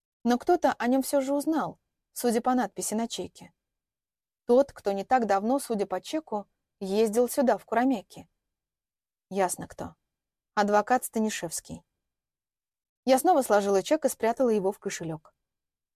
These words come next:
Вдруг собака, лежавшая у Витиных ног, подняла голову, одно ее ухо встало торчком,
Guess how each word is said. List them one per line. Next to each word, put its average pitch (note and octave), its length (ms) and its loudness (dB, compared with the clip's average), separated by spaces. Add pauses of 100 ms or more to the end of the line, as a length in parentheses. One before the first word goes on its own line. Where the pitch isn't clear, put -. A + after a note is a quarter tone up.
(180)
Вдруг B3+ 280 4
собака, C4+ 400 2
лежавшая G3+ 580 0
у - 80 -2
Витиных F3+ 420 -6
ног, E3 180 -8
подняла G3+ 340 -2
голову, D4 460 0 (360)
одно C4 260 4
ее C#4 240 2
ухо D4 240 -2
встало G3 340 -2
торчком, C4+ 560 -2